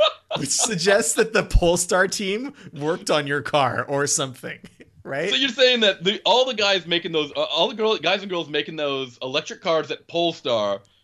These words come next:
Speaker 1: took some time off of their day to go and w-, work on a, on an S sixty.
Speaker 2: That's right. The one or
Speaker 1: That's
Speaker 2: two or three
Speaker 1: <laughs>
Speaker 2: S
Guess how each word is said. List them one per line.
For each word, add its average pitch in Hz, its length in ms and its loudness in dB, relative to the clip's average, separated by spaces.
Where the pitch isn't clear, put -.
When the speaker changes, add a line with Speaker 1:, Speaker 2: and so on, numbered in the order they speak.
Speaker 1:
took 196 220 -4
some 143 300 -2
time 196 340 0
off 233 240 0
of 220 120 -14
their 196 160 0
day 156 360 2
to 139 140 -18
go 147 160 -4
and 147 140 -10
w-, 139 200 -16
work 160 220 0
on 147 160 0
a, 117 400 -2
on 123 100 -2
an 120 100 -4
S 117 200 -2
sixty. - 380 -14
Speaker 2:
That's 151 240 0
right. 117 240 -6
The 156 140 2
one 180 240 2
or - 40 4
Speaker 1:
That's 160 180 0
Speaker 2:
two 226 340 -2
or 180 160 2
three 185 300 0
Speaker 1:
<laughs> - 0 -
Speaker 2:
S 165 180 -2